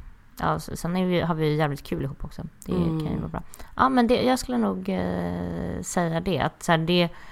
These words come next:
Speaker 1: det liksom, det känns som ens, eh, ja, men ja, som man har hittat hem lite. Alltså, det är min, ja. Vi kan också, vi kan sitta helt käft i soffan i två timmar och bara glo på en serie och inte säga ett pip.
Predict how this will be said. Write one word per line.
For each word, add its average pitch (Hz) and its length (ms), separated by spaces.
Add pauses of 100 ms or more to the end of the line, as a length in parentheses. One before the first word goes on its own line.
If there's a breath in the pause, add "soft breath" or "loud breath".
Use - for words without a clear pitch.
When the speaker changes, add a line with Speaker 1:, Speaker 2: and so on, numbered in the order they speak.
(260 loud breath)
Speaker 1:
det 175 180
liksom, 180 340
det 175 80
känns 175 420
som 156 400
ens, 147 720
eh, 139 300 (1500)
ja, 180 80
men 190 300
ja, 226 360
som 220 220
man 202 200
har 202 80
hittat 202 240
hem 151 300
lite. - 300 (120)
Alltså, 175 320
det 190 200
är 214 40
min, 208 400
ja. 233 260 (880)
Vi 202 120
kan 214 200
också, 202 180 (100)
vi 170 60
kan 196 100
sitta 185 160
helt 160 160
käft - 280
i 156 40
soffan 156 440
i 139 100
två 151 220
timmar 170 380 (600 soft breath)
och 160 200
bara 147 180
glo 143 180
på 147 120
en 147 60
serie 165 220
och 139 80
inte 135 140
säga 131 200
ett - 120
pip. - 400